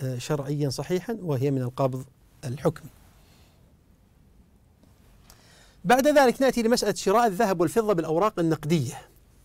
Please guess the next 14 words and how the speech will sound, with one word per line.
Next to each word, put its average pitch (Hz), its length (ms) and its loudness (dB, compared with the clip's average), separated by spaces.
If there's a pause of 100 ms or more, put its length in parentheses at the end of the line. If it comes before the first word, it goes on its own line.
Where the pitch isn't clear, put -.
(160)
بالأوراق 160 600 2
النقدية. 170 600 0 (2000)
آه، 175 460 2 (540)
ذكرنا 170 320 2
من 135 120 0
قبل 147 300 -4 (180)
وأشرنا 139 480 -4
في 127 80 -12
الأمثلة 131 420 -4
المعروضة 139 440 -2
من 123 160 -4
قبل 196 300 -6 (160)
أن 151 200 0
هذا 131 500 -4